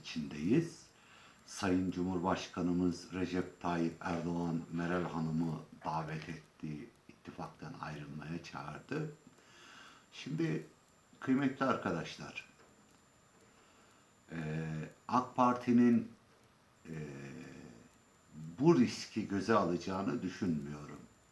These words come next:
Hangi risk? Milletin önüne sandık koymak risklidir arkadaşlar. Yani yüzdesi kaç olursa olsun, diyelim ki yüzde onluk bir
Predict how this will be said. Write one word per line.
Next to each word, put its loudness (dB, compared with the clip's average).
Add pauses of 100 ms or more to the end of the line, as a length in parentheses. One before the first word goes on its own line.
(120)
Hangi -2
risk? 0 (600)
Milletin 6
önüne 4
sandık 6
koymak 2 (580)
risklidir 0 (140)
arkadaşlar. -12 (800)
Yani 4 (220)
yüzdesi 2 (140)
kaç 2
olursa 2
olsun, 2 (640)
diyelim 8
ki 4
yüzde 4
onluk 10
bir 4